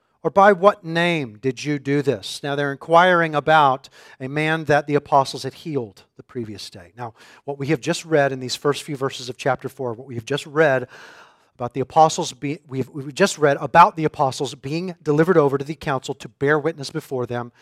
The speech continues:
In other words, we've just read a fulfillment of what Jesus said in Mark thirteen nine. Jesus said, "This is going to happen," and here it has. Continuing in Acts four eight. Then Peter,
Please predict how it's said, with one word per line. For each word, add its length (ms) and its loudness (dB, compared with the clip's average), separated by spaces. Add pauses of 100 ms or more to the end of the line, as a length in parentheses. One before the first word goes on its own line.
(160)
In 60 -8
other 120 -6
words, 220 -8
we've 140 -10
just 220 -10
read 280 -2
a 140 -4
fulfillment 640 -6
of 200 -4 (200)
what 120 -8
Jesus 300 -8
said 240 -6
in 80 -10
Mark 240 -8
thirteen 460 -12
nine. 240 -6 (400)
Jesus 260 -18
said, 200 -10
"This 120 -10
is 80 -12
going 240 -8
to 80 -14
happen," 380 -18 (280)
and 220 -18
here 240 -12
it 140 -20
has. 480 -14 (1000)
Continuing 540 -10
in 160 -14
Acts 400 -12
four 320 -18
eight. 320 -12 (1600)
Then 360 -6
Peter, 460 -8